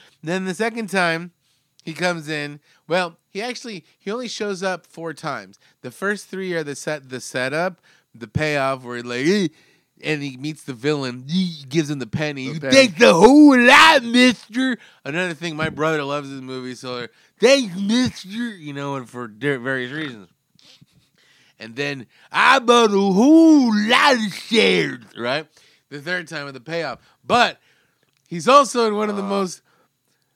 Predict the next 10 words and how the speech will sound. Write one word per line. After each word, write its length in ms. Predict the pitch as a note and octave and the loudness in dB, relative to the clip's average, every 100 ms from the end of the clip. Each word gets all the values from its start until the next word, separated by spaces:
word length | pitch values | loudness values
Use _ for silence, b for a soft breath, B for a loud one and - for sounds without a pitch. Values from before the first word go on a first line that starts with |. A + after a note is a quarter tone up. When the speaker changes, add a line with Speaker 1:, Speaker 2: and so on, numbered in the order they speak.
| _ _ _ _ | _ _ _ _
Speaker 1:
absurdist 1160 | D3+ C#3+ - - - G#3+ A#3+ A#3 A3 A3 G3+ - _ | -6 -4 -6 -8 -4 0 0 0 -2 -6 -8 -12 _
and 420 | D#3 D#3 C#3 A2+ _ _ - | -8 -8 -8 -18 _ _ -14
simplistic 1120 | - - F3+ C#3+ - D3+ A3 - - G#3 F#3 _ _ - | -10 -6 -6 -8 -6 -2 0 -2 -8 -10 -10 _ _ -14
and 280 | D3+ C#3+ B2 | -12 -12 -12
very 300 | D#3+ F#3 E3+ | -10 -8 -10
far-sightian 1400 | - - E3+ F#3+ E3 - - E3+ F3+ E3+ E3 D#3+ C#3+ C3+ _ _ _ _ _ _ - | -14 -12 -10 -10 -10 -10 -8 -8 -8 -12 -12 -12 -16 -20 _ _ _ _ _ _ -16
live-action 1040 | A2+ C3+ E3 E3+ C#3+ C#3 D#3 - - D3 | -8 -2 0 -2 -4 -4 -4 -6 -14 -14
brilliant 580 | A#2 A#2 C3+ D3+ D3 C#3+ _ _ F#2+ | -10 -2 0 0 -4 -8 _ _ -20
jokes. 880 | F2 F2 A#2+ G#2+ D#2+ - - - - _ _ _ _ _ _ _ _ - - _ B2 _ _ _ _ - | -12 -4 -2 -2 -6 -20 -20 -20 -20 _ _ _ _ _ _ _ _ -20 -20 _ -20 _ _ _ _ -12
Just 540 | D3 D3+ B2+ - _ | -6 -6 -6 -14 _